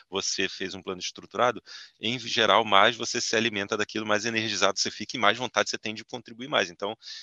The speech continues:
de certa forma, a estrutura ajuda a, a paixão a acontecer. Também, pra não perder esse ponto e não parecer que é só estrutura, estrutura, estrutura, paixão.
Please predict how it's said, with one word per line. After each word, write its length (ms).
de 340
certa 280
forma, 320
a 20
estrutura 520
ajuda 560
a, 560
a 40
paixão 460
a 60
acontecer. 580
Também, 260
pra 160
não 160
perder 280
esse 180
ponto 500
e 60
não 100
parecer 340
que 100
é 40
só 340
estrutura, 520
estrutura, 460
estrutura, 640
paixão. 460